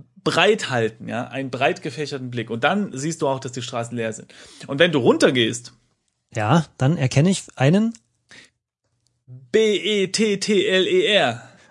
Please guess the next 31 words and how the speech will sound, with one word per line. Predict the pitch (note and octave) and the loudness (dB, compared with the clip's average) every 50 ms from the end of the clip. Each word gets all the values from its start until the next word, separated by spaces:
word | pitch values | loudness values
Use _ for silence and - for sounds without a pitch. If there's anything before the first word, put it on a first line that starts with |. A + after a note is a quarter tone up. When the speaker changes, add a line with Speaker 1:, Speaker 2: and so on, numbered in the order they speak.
| _ - | _ -4
Speaker 2:
Einen | C#3+ C#3 D3+ D#3 C#3+ | -2 0 2 2 2
alten | - B2 B2+ - C#3+ B2 | 0 -2 -2 -2 -4 -6
Bettler. | - A2 G#2 - - G#2 G2+ G#2 G#2 - _ _ _ _ - | -4 -6 -8 -6 -6 -4 -4 -4 -6 -8 _ _ _ _ -4
Speaker 1:
Einen | - D3 D#3+ D#3+ D#3 D3 G#2 | 0 2 2 2 2 0 -2
alten | B2 C3 C3 B2 A#2+ A2+ | 0 0 0 -2 -2 -6
Bettler. | A2+ A2 A2 - - A#2+ - - _ _ _ _ _ _ _ _ _ _ _ - - | -6 -6 -8 -12 -16 -16 -18 -20 _ _ _ _ _ _ _ _ _ _ _ -4 0
Speaker 2:
Also | C#3+ A#2 G#2 | 0 2 2
steht | - D3 C#3 - | 4 4 4 4
so | C3 | 4
im | A#2 A2+ | 2 2
Text, | - C3+ B2+ - - - - _ - | 2 2 2 0 -2 -4 -8 _ -14
ich | - - - - | -12 -12 -10 -6
bin | A#2+ A#2+ | -6 -6
nicht | D3 - - | -6 -6 -4
böse. | C#3+ C3 A#2+ A2 G2 F2+ _ _ _ _ - | -2 -2 -2 -2 -2 -6 _ _ _ _ -10
Da | - A2+ | -8 -6
steht, | - - D3 F#3 G#3 - - _ _ _ - - | -2 2 2 2 2 0 -8 _ _ _ -8 -4
du | B2+ A#2+ | -2 0
siehst | A2+ B2 F3+ G3+ - - | 2 2 2 2 0 0
hier | - E3 E3 E3+ - | 2 4 4 4 4
einen | B2+ B2 C#3+ D3 | 2 2 2 0
alten | - G#2+ A#2 - D#3 C3+ | 0 -2 -2 -2 -2 -2
Bettler. | - A2 - - G2+ F#2 - _ _ _ _ _ _ _ _ _ _ _ _ _ _ _ _ _ _ _ _ _ _ _ _ _ - | 0 -2 -2 -2 -6 -6 -8 _ _ _ _ _ _ _ _ _ _ _ _ _ _ _ _ _ _ _ _ _ _ _ _ _ -2
Speaker 1:
Untersuche | C#3 D3 D3 C#3+ C3+ A#2+ A#2+ A#2 A2 A#2 D3 F3+ F#3+ - F3 E3+ E3 D#3+ D#3 D3 B2+ A#2+ - - | 2 2 2 2 2 0 0 0 0 0 0 -2 0 0 4 4 6 6 4 2 -2 -6 -2 2
Bettler. | C3+ B2+ A#2 A#2 - G2+ E2+ C#2 A1 G1+ G1+ - - _ _ _ _ _ _ _ _ _ _ _ _ _ _ _ _ _ _ _ _ _ _ _ _ _ _ _ _ _ _ _ _ _ _ _ _ _ _ _ _ _ _ _ _ _ _ _ _ _ _ _ - _ _ _ _ _ _ _ - | 2 2 2 0 -4 -10 -10 -10 -12 -14 -16 -20 -20 _ _ _ _ _ _ _ _ _ _ _ _ _ _ _ _ _ _ _ _ _ _ _ _ _ _ _ _ _ _ _ _ _ _ _ _ _ _ _ _ _ _ _ _ _ _ _ _ _ _ _ -20 _ _ _ _ _ _ _ -4
Speaker 2:
Beinahe | - A2+ A#2 B2+ B2+ D3+ F3 F#3 E3 | -2 0 0 2 2 2 4 2 2
sein | C#3 C3 A#2 A2+ A2+ G#2+ | 2 2 2 0 0 -2
ganzer | A2+ B2 F3 G3 - - F3+ E3 | -2 0 0 2 2 2 0 0
Körper | - - C#3 C#3+ - - - | -2 0 0 0 0 0 -2
ist | C#3 - - | -2 -2 -2
von | - - A#2+ A#2+ | 0 0 0 -2